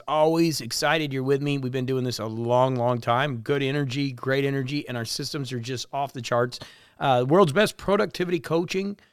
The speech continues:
uh, very inexpensive as compared to going and hire a coach. You can come over to Morning Coach and get started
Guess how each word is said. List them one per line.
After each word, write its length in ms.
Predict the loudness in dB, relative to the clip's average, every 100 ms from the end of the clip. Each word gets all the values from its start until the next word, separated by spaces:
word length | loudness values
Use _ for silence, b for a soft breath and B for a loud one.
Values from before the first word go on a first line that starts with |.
| b _
uh, 120 | -10
very 260 | -2 2 2
inexpensive 840 | 2 -2 -4 -2 0 0 -2 -4 -6
as 160 | -6 -6
compared 560 | -8 -6 -2 -2 -2
to 240 | -6 -6 -6
going 320 | -4 -2 -2
and 100 | -4
hire 260 | -4 -2
a 60 | -2
coach. 380 | -2 0 0 -2
You 60 |
can 80 | -6
come 160 | -4 -2
over 120 | -2
to 80 | -2
Morning 280 | -2 -2 -4
Coach 240 | -4 -4
and 40 |
get 120 | -6 -6
started 480 | 0 2 2 0